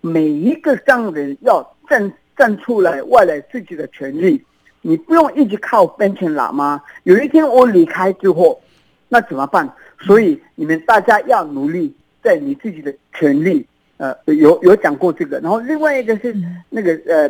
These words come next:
Speaker 1: 敦谦喇嘛对中共有，有讲，就是说，因为中共一直跟敦谦喇嘛讲说，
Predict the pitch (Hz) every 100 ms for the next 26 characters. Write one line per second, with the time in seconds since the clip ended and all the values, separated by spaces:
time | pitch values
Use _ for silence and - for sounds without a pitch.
0 | - - 208 208 185 143 170 190 - 247
1 | - 262 247 247 220 - _ _ _ _
2 | _ - 156 151 - _ _ 165 208 220
3 | 160 - 131 233 220 240 285 254 - _
4 | _ 285 277 294 - 277 208 190 233 180
5 | 233 220 208 151 139 196 185 135 143 202